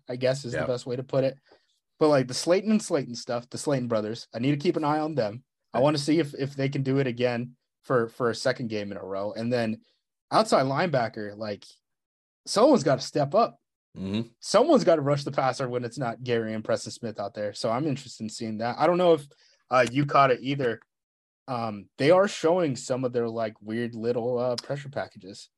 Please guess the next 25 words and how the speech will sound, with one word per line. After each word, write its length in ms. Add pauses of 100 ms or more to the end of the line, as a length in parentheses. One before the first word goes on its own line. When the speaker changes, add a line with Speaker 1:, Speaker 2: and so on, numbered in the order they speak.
(220)
Speaker 2:
Yeah. 320
Speaker 1:
Every 100
once 180
in 60
a 40
while, 260
they'll 160
just 180
have, 240
like, 240
Quay 140
Walker 340
creep 240
down 240
the 60
line 200
of 60
scrimmage 400
and 100
they'll 120
have 260 (480)
three 260
interior 460
defensive 460
linemen 340